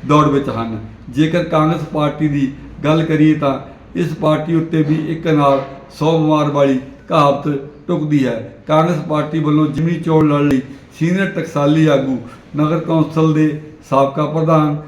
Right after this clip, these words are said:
ਤੇ ਨਗਰ ਸੁਧਾਰ, ਅਹ, ਟਰੱਸਟ ਦੇ ਸਾਬਕਾ ਚੇਅਰਮੈਨ ਮੱਖਣ ਸ਼ਰਮਾ ਅਤੇ ਜ਼ਿਲ੍ਹਾ ਪ੍ਰਧਾਨ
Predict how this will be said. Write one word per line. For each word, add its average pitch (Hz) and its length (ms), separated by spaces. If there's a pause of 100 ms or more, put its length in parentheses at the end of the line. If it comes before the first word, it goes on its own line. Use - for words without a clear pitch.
(200)
ਤੇ 165 440 (260)
ਨਗਰ 160 280
ਸੁਧਾਰ, 160 420
ਅਹ, - 920 (100)
ਟਰੱਸਟ 165 340
ਦੇ 143 360 (240)
ਸਾਬਕਾ 156 760 (380)
ਚੇਅਰਮੈਨ 170 540 (360)
ਮੱਖਣ 143 320
ਸ਼ਰਮਾ 160 580 (400)
ਅਤੇ 160 420 (420)
ਜ਼ਿਲ੍ਹਾ 175 280
ਪ੍ਰਧਾਨ 160 460